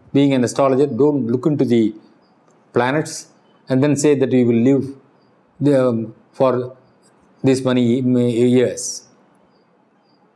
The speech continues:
For the life is in the hand of God. So don't predict the age of a person. Instead,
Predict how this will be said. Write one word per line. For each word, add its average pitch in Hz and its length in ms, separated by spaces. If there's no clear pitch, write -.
For 139 560
the 123 100
life 143 320
is 147 480
in 135 100
the 127 80
hand 131 200
of 107 140
God. 101 320
So 196 120
don't 202 300
predict 185 400
the 123 600
age 160 300
of 175 160
a 139 100
person. - 680
Instead, 170 640